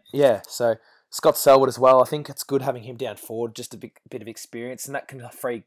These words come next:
um, Cam Guthrie to go through the midfield and play that tagging role, like we said. So, yeah, it's really good to have players that can play all those kind of positions. But, um, yeah, I, I think it was really good coaching from Chris Scott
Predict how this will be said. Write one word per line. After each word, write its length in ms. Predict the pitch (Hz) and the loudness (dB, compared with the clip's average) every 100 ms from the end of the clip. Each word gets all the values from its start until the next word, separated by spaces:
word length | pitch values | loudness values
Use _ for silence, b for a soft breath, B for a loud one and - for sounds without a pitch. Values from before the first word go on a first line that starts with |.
| _ - | _ -16
um, 180 | 113 107 | -14 -14
Cam 280 | - 113 | -16 -14
Guthrie 420 | 107 110 - 117 107 | -10 -12 -10 -14 -16
to 100 | - | -14
go 140 | 117 | -12
through 180 | 110 113 | -12 -16
the 60 | 98 | -18
midfield 340 | 107 - 107 | -20 -16 -16
and 80 | 98 | -16
play 180 | - 104 | -14 -12
that 180 | 104 | -14
tagging 320 | - 107 104 104 | -14 -16 -16 -14
role, 200 | 107 107 | -12 -12
like 160 | 95 | -14
we 60 | 107 | -18
said. 320 | - 110 101 | -12 -12 -12
So, 300 | - 113 110 - _ _ - | -10 -8 -8 -12 _ _ -8
yeah, 160 | 127 | -8
it's 180 | 104 - | -8 -6
really 180 | 156 147 | -4 -2
good 140 | 131 | -4
to 60 | 123 | -4
have 220 | 120 101 | -4 -6
players 280 | 120 113 107 | -8 -8 -8
that 100 | 107 | -12
can 80 | 98 | -14
play 240 | - 104 | -12 -10
all 100 | 101 | -10
those 180 | 101 95 | -12 -16
kind 180 | - 98 | -16 -18
of 60 | |
positions. 600 | - 104 101 107 104 - _ _ _ _ _ | -16 -18 -16 -18 -18 -20 _ _ _ _ _
But, 140 | 120 110 | -10 -8
um, 280 | 104 104 - _ | -10 -14 -20 _
yeah, 260 | 110 101 - _ - | -14 -14 -14 _ -20
I, 240 | - - 117 | -18 -12 -10
I 40 | |
think 220 | - 131 _ _ _ | -8 -10 _ _ _
it 80 | - | -14
was 240 | 117 117 113 - | -12 -12 -16 -14
really 300 | 123 127 113 | -6 -6 -6
good 140 | 113 | -12
coaching 380 | - 107 - 107 | -14 -14 -14 -18
from 160 | - 104 | -20 -18
Chris 200 | 113 - | -16 -16
Scott 340 | - 110 - | -10 -10 -12